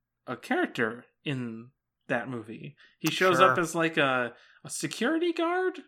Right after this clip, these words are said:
Speaker 1: or something, um, which we thought was fun.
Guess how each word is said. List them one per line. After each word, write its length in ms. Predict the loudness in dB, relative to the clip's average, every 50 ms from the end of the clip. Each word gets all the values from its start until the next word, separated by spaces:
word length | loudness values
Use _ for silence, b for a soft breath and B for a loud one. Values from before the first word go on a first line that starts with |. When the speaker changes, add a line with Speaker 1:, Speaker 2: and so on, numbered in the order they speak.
| _ _ -6
Speaker 1:
or 80 | -6 -4
something, 600 | -2 0 0 -2 -2 -4 -6 -6 -6 -6 -10 -12 _ _ b b b b b b b b b b b b b b b _ _
um, 380 | -18 -18 -16 -16 -18 -18 -20 -20 -12
which 200 | -6 -6 -4 -2
we 100 | -2 -2
thought 240 | 0 2 0 0 0
was 140 | -4 -6 -6
fun. 320 | -2 0 0 2 0 -2